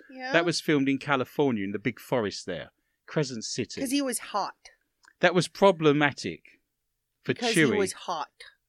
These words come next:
Speaker 2: The actor that played Chewie, because it was hot.
Speaker 1: Oh, wait, no.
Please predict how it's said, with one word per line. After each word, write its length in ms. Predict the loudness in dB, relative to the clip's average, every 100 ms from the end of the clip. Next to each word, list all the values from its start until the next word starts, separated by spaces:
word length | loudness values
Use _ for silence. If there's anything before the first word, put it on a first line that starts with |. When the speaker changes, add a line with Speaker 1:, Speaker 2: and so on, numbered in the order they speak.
| _
Speaker 2:
The 120 | 2
actor 260 | 2 2 -6
that 100 | -6 -2
played 260 | -2 -2
Chewie, 320 | -4 -4 -4 -4
because 280 | -2 -2
it 120 | 0 0
was 160 | -2
hot. 180 | -2 4
Speaker 1:
Oh, 260 | 6 4 2
wait, 380 | 4 4 4 -4 _ 0
no. 400 | 4 4 2